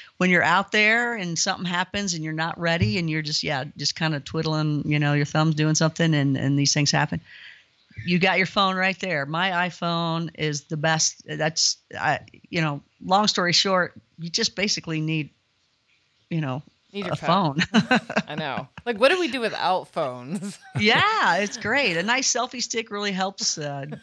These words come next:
Speaker 1: to get that smooth. I wanna get a smooth. You know what a smooth is? You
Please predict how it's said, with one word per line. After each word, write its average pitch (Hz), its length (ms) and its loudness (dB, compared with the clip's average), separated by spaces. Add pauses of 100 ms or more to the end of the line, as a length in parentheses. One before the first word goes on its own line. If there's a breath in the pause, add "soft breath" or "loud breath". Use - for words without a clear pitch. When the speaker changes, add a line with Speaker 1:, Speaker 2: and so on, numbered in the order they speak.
Speaker 1:
to - 60 -8
get 208 180 -2
that - 180 -2
smooth. 196 720 -2
I 165 100 2
wanna 180 160 0
get 151 160 -4
a 147 60 -4
smooth. 170 600 -4 (880 loud breath)
You 165 120 0
know 160 100 2
what 147 100 0
a 151 60 -2
smooth 170 480 2
is? 170 380 2
You 165 80 -10